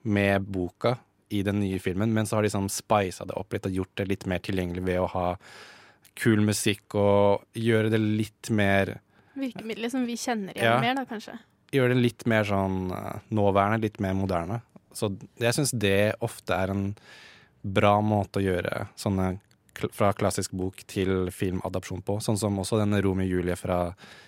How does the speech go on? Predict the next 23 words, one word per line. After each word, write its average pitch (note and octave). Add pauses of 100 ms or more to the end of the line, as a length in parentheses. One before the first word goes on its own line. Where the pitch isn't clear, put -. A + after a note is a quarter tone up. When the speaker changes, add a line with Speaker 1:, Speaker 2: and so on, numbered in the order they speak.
(120)
Speaker 1:
nittiåtte, -
eller F#2+
hva F#2
det F2+
er E2
for G#2
noe, G2+
men G#2+
også A2
med G#2
DiCaprio. G2+ (160)
Speaker 2:
<laughs> -
Speaker 1:
At -
de E3+
har A#2
liksom A2+
tatt G#2+
den G2+
settingen G2
f-, -
som G2+
var F#2 (160)
Sh-, -